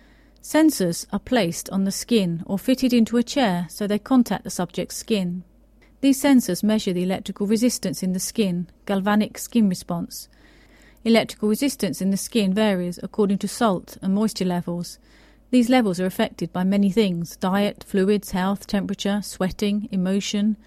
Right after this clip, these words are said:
mood, activity, et cetera. B.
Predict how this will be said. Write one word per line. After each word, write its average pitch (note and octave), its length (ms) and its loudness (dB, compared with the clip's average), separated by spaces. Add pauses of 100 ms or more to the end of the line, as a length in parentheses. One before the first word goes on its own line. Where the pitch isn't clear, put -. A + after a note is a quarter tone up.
(240)
mood, F#3+ 420 0
activity, F#3 680 -2
et G#3 160 -6
cetera. E3+ 440 -8 (800)
B. F#3 300 2